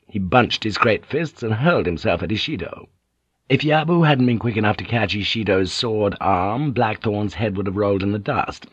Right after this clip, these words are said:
Buntaro, a split second later, grabbed Blackthorn, who already had his hands around Ishido's throat. It took four Browns to haul him off Ishido.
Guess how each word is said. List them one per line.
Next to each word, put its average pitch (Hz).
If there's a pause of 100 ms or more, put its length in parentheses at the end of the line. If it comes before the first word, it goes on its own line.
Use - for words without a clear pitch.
(220)
Buntaro, 98
a 85
split 98
second 90
later, 131 (480)
grabbed 107
Blackthorn, 135 (420)
who 120
already 131
had 98
his 95
hands 104
around 104
Ishido's 101
throat. - (460)
It 107
took 107
four 175
Browns 123
to 113
haul 113
him 110
off 110
Ishido. 117